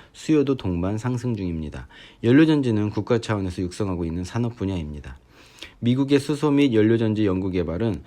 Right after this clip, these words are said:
주로 미국 에너지부, 디오이죠. Department of Energy 가 주도하고 있으며, 이천십구 년 삼월 에너지부는 이해 당사자들이 합리적인 가격의 대규모 수소를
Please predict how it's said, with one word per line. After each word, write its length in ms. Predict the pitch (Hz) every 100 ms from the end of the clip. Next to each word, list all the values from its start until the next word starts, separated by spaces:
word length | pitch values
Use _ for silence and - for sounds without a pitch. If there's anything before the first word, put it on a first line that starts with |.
| - _
주로 260 | - 123
미국 320 | 117 104 107 107
에너지부, 760 | 104 104 90 80 85 110 180 - - - -
디오이죠. 960 | 113 123 117 110 98 87 82 98 85 69 _ -
Department 640 | 95 98 107 104 92 87
of 160 | 80
Energy 580 | 80 80 76 73 90 147 - _ _ _ _ _ _
가 140 | 104
주도하고 480 | 95 107 110 113 98
있으며, 500 | 80 - 90 139 180 - -
이천십구 540 | 107 143 131 147 156
년 100 | 151
삼월 340 | 139 156 156
에너지부는 760 | 120 110 117 120 107 101 110 85
이해 280 | 98 120 143
당사자들이 680 | 127 113 110 107 101 92 104
합리적인 640 | 107 143 170 151 135 120
가격의 500 | 110 92 90 92 110
대규모 440 | 110 92 92 113 107
수소를 540 | 104 110 95 110 82